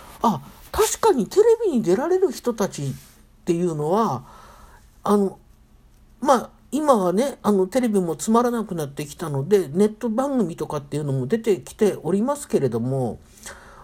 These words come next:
あの、まあ、女優さんでも、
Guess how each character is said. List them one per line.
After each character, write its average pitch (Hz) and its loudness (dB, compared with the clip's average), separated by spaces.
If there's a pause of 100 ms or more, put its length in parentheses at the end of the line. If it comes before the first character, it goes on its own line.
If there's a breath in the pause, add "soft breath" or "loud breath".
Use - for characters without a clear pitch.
あ 214 0
の、 190 2
ま 240 4
あ、 156 -2
女 196 4
優 277 -2
さ 302 -6
ん 311 -6
で 330 0
も、 180 -2